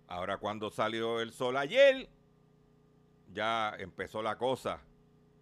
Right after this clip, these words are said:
a funcionar, y el sol, en mi caso personal, basado en mi sistema,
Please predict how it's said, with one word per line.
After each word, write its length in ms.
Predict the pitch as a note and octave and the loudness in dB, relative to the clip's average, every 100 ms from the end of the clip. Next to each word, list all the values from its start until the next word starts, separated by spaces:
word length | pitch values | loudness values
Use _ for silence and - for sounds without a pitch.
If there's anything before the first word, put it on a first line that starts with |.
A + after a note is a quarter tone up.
| - - - - - - - - - - - | -20 -20 -20 -20 -20 -20 -20 -20 -20 -20 -14
a 80 | |
funcionar, 640 | F#2 C#3 D3 A#3 D4+ D4+ - | -10 -8 -4 0 2 2 -2
y 160 | - C3 | -2 0
el 160 | C3 A#2+ | 0 0
sol, 400 | G#3 G#3+ G3+ - - | 2 2 2 -4 -14
en 140 | A2+ G#2+ | -8 -6
mi 140 | G2+ | -6
caso 420 | - A#2 - C3 | 0 0 0 -4
personal, 640 | D3+ C#3 B2+ G3 A#3 F3+ F3 - - - - - - - - | -4 -6 -4 -2 -2 -4 -6 -18 -20 -20 -20 -20 -20 -20 -10
basado 460 | F#2+ F#2 G#2+ G#2 A#2 | -8 -6 -4 -2 -4
en 80 | |
mi 300 | A#2+ A#2 A#2 | -6 -6 -8
sistema, 680 | A#2 C#3 - A#3+ A#3+ D#3+ D3 | -8 -12 -2 0 0 -4 -8